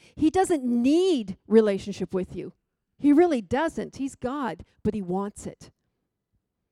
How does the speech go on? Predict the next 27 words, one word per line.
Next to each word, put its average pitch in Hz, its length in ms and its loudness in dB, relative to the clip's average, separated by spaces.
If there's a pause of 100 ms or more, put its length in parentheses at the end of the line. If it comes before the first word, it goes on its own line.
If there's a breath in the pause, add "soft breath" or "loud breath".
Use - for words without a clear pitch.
(1080)
He 220 120 -14
desires 196 680 -6
it. - 280 -12 (440)
And 202 140 -10
so 214 120 -2
he 202 120 0
says, 185 320 -6
"Get - 300 -8
to - 120 -12
know 185 320 -2
me." 175 360 -10 (2750)
And 202 80 -12
so 233 100 0
we 240 120 2
have 240 120 4
opportunity 226 600 -4
to 196 80 -12
get 208 220 -8
to 220 100 -12
know 202 160 -2
him. 190 80 -6
And 196 80 -6
how? 214 440 -4 (440)
It's - 140 -12
through 254 220 4
Holy 226 240 8
Spirit. - 520 -8